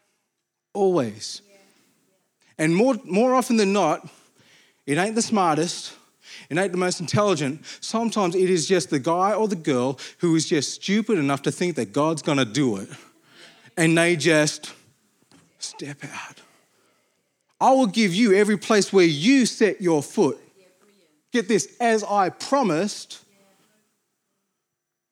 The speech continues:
Now, what does he mean when he says, "As I promised Moses"? No, no, no. "As I promised that previous generation that could not enter." Wow.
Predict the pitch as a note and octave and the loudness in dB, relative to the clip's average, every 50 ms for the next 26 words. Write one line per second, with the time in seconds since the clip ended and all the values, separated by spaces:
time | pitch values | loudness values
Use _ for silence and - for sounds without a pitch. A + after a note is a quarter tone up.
0 | _ _ _ _ _ _ _ _ _ _ _ _ _ _ - _ _ _ - - | _ _ _ _ _ _ _ _ _ _ _ _ _ _ -20 _ _ _ -20 -20
1 | _ _ _ - - D4 D4+ E4 F4 F4+ D#4+ C#4 C#4+ A#3 A3 A#3 A#3 A3+ A3 G#3+ | _ _ _ -8 -4 -2 0 0 0 0 2 2 2 2 2 2 2 2 2 2
2 | G#3 G#3 G3 - G3 E3+ G3 G3 E3+ F3 F3 D3+ - - G#3+ G3 F3+ D#3+ - - | 2 0 0 0 -2 -2 -2 -2 -2 0 -2 -2 -2 -2 -2 -2 0 0 -2 0
3 | E3+ E3 F3 E3 C3+ A#2 G#2+ - G3+ G3+ F#3+ D3 B2 A2 - - - - - - | 0 2 2 2 0 -2 -2 -2 -2 0 0 0 -2 -4 -6 -12 -20 -20 -20 -20
4 | - - - A3+ A#3+ A3 G3 G#3+ F#3 D#3+ D3 - - - B3+ B3+ A#3 F#3+ D3 C3+ | -12 -6 -2 0 0 2 2 2 2 2 0 -2 -4 -2 0 0 0 0 0 0
5 | E3+ G3+ - - - - - - - _ - - _ _ _ _ - - - - | -2 -2 -4 -8 -10 -12 -14 -16 -18 _ -20 -20 _ _ _ _ -20 -20 -20 -10
6 | - E3+ D#3+ - - - - - G3 F#3 E3+ D3+ C#3+ C3 A#2+ - - F3 C#3+ C3+ | -4 -4 -4 -4 -4 -6 -2 0 2 2 2 2 0 0 0 -2 -4 -4 -2 -2
7 | C3 C3+ C3+ C3 B2+ - - B2 A2+ A#2 B2 - - D3+ C3 A#2+ B2 A#2+ A2+ A2 | -2 -2 -2 -2 -2 -4 -4 -6 -6 -6 -8 -8 -6 -6 -4 -4 -4 -6 -6 -6
8 | A2+ A#2+ A#2+ - F#3 F3 C3 B2+ - _ _ _ _ _ _ _ _ _ _ _ | -8 -10 -10 -12 -12 -12 -14 -16 -20 _ _ _ _ _ _ _ _ _ _ _
9 | _ _ _ _ _ _ _ _ _ _ _ _ _ _ _ _ _ _ _ _ | _ _ _ _ _ _ _ _ _ _ _ _ _ _ _ _ _ _ _ _
10 | _ _ _ _ _ _ _ _ _ _ _ _ _ _ _ _ _ _ _ _ | _ _ _ _ _ _ _ _ _ _ _ _ _ _ _ _ _ _ _ _
11 | _ _ _ _ _ _ _ _ _ _ _ _ _ _ _ _ _ _ _ _ | _ _ _ _ _ _ _ _ _ _ _ _ _ _ _ _ _ _ _ _
12 | _ _ _ _ _ _ _ _ _ _ _ _ _ _ _ _ _ _ - F#2 | _ _ _ _ _ _ _ _ _ _ _ _ _ _ _ _ _ _ -12 -10
13 | F#2 A2 A#2 A#2 A#2 A2 G2 F2+ E2 | -6 -4 -4 -4 -4 -4 -6 -8 -12